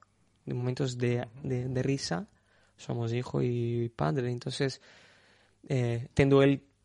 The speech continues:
condiciones de manten-, de ayudarme, guay.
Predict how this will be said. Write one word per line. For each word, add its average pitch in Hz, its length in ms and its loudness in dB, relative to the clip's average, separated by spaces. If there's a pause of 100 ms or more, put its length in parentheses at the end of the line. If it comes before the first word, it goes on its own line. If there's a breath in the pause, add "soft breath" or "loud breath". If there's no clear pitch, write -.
(120)
condiciones 139 440 4
de 139 80 4
manten-, 131 420 0
de 131 120 0
ayudarme, 127 540 2 (440)
guay. 147 340 -6